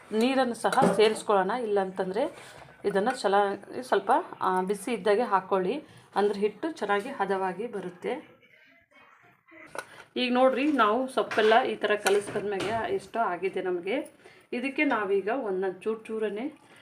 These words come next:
ನೀರು ಹಾಕ್ಕೊಂಡು ನಾವೀಗ, ಆ, ರೊಟ್ಟಿ ಹದದ್ಕಿನ್ನಲು ಸ್ವಲ್ಪನೇ ಸಾಫ್ಟಾಗಿ, ಆ, ಮಿಕ್ಸ್ ಮಾಡ್ಕೋಬೇಕಾಗತ್ತೆ. ನೋಡ್ಬೋದು ರೀ, ಚೆನ್ನಾಗಿ ಹಿಂಗೆ ಮಿಕ್ಸ್ ಮಾಡ್ಕೊಳ್ಳೋಣ,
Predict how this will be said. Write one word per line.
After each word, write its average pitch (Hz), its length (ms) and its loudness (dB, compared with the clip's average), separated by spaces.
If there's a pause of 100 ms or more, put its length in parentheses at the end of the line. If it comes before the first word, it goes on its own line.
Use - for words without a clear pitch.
(220)
ನೀರು 254 320 2
ಹಾಕ್ಕೊಂಡು 208 440 -2 (720)
ನಾವೀಗ, 214 400 2 (300)
ಆ, 190 200 2
ರೊಟ್ಟಿ 202 300 -2
ಹದದ್ಕಿನ್ನಲು 208 640 -2
ಸ್ವಲ್ಪನೇ 269 680 0 (400)
ಸಾಫ್ಟಾಗಿ, 220 680 2 (180)
ಆ, 190 180 0
ಮಿಕ್ಸ್ 202 300 -2
ಮಾಡ್ಕೋಬೇಕಾಗತ್ತೆ. 190 800 -2
ನೋಡ್ಬೋದು 185 480 -4
ರೀ, 233 180 0 (600)
ಚೆನ್ನಾಗಿ 269 260 4
ಹಿಂಗೆ 233 500 -2
ಮಿಕ್ಸ್ 196 240 -8
ಮಾಡ್ಕೊಳ್ಳೋಣ, 190 460 0